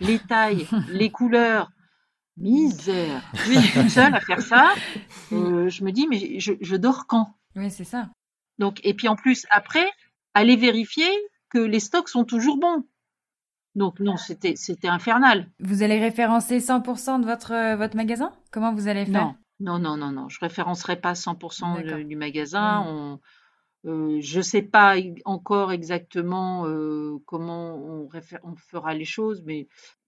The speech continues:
Speaker 1: il y a, il y a des choses qui sont vendeuses et puis, m-, d'autres moins.
Speaker 2: D'accord.
Speaker 1: Il faut que ça soit quelque chose de, de dynamique et mode, euh, actuel. Donc, euh, je mettrai sûrement pas tout.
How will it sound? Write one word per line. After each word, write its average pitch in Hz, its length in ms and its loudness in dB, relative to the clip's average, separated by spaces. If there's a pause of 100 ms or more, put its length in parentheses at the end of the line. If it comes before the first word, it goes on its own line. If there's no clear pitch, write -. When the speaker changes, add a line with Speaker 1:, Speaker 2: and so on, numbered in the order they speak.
(100)
Speaker 1:
il 196 120 -8
y 185 100 0
a, 180 80 0
il 175 100 -8
y 175 80 0
a 185 60 0
des 185 160 -2
choses 214 320 -6
qui 175 140 -16
sont 175 320 -8
vendeuses 170 840 -2
et 160 120 -6
puis, 165 240 -16 (160)
m-, 175 240 -8
d'autres 196 400 -4
moins. 175 280 -4 (220)
Speaker 2:
D'accord. 165 400 -16
Speaker 1:
Il 170 80 -16
faut 202 160 0
que 190 160 -8
ça 190 140 -4
soit 180 220 -4
quelque 185 280 -8
chose 190 320 -4
de, 180 220 -2
de 160 180 -6
dynamique 180 720 -2
et 170 460 -6
mode, 196 560 2 (460)
euh, 170 180 -4
actuel. 214 600 -2 (540)
Donc, 175 320 -6
euh, 165 380 0
je 160 180 -6
mettrai 165 400 -6 (180)
sûrement 208 380 0
pas 196 140 -2
tout. 165 200 -16